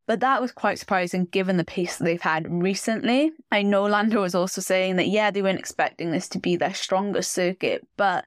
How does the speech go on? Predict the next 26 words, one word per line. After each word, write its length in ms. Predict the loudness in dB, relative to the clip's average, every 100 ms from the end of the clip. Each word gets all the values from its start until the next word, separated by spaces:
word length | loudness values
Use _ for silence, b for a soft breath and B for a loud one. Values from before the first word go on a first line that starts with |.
| _
I 200 | -4 -2
don't 180 | 0 -2
think 160 | -2 0
he 120 | 0
was 140 | 0
expecting 480 | -6 -8 -8 -4 0
them 140 | 0 -2
to 80 |
get 280 | -4 -4 -2
knocked 360 | 0 0 -2 -4
out 140 | -2
in 80 | -4
Q 280 | -4 -2 0
one. 600 | 2 2 4 4 2 0 _ _
Q 280 | 0 0 2
two, 320 | 0 0 0 -2 -4 2 2 0 -8 -2
biggest 360 | -2 0 -2
surprises 480 | 0 2 2 0 -2
there 240 | 2 2 2
were 160 | 2
Lewis 640 | 4 4 4 4 2 -2 -10 -2
and 280 | 2 2 0
Checo 500 | -2 -2 0 -4 0
being 240 | 0 2
knocked 300 | 0 -2 -2
out. 340 | 2 2 0